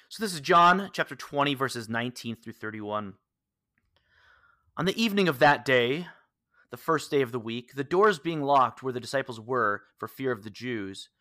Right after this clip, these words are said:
Jesus came and stood among them and said to them, "Peace be with you."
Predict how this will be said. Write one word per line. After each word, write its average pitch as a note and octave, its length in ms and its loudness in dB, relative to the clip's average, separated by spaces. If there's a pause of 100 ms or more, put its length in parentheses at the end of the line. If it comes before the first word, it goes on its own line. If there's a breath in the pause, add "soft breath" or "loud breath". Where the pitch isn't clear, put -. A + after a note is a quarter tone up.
(440)
Jesus B2+ 280 -10
came C#3+ 340 -4
and C3 80 -6
stood B2+ 240 -4
among A#2+ 280 -4
them G2 360 -8
and A#2 120 -10
said - 280 -2
to A2+ 100 -8
them, G2 340 -6 (460)
"Peace C#3 380 -6
be B2 160 -10
with A2 320 -8
you." F#2 280 -12